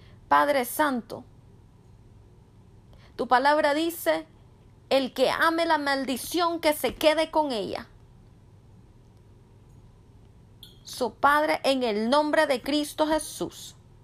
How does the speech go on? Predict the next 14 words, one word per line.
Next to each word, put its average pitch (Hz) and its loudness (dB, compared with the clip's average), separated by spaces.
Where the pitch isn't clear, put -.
toda 294 4
maldición 285 0
que 277 -2
ha 262 -2
sido 302 2
lanzada 294 2
en 294 -4
contra 302 0
de 302 2
los 277 -4
hijos 294 -4
de 285 2
tu 277 -6
reino, 220 -2